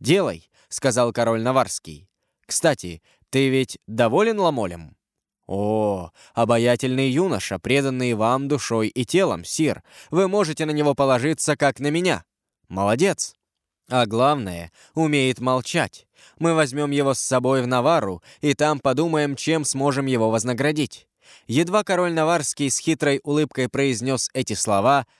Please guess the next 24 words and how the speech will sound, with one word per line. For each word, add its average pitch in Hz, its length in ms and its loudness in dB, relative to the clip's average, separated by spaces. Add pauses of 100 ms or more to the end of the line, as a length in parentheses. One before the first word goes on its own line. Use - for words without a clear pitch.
(140)
как 127 260 0
дверь 117 380 0 (280)
распахнулась. 131 960 -2 (300)
Точно 165 400 0
сорвалась 147 500 2
с - 100 -6
петель, 165 400 0
и 101 80 -12
появился 131 560 0
тот, 170 300 0
о 135 120 -2
ком 139 240 0
шла 131 260 2
речь, 151 360 -2 (240)
бледный, 104 680 -2 (180)
возбужденный. 127 960 -2 (380)
«Тревога, 165 460 4
сир! 147 360 -2 (280)
Тревога!» 170 640 2 (200)
крикнул 147 420 0
Ламоль. 143 420 2 (260)
«Дом 190 400 2
окружен!» 175 680 0 (540)
«Окружен?» 147 720 0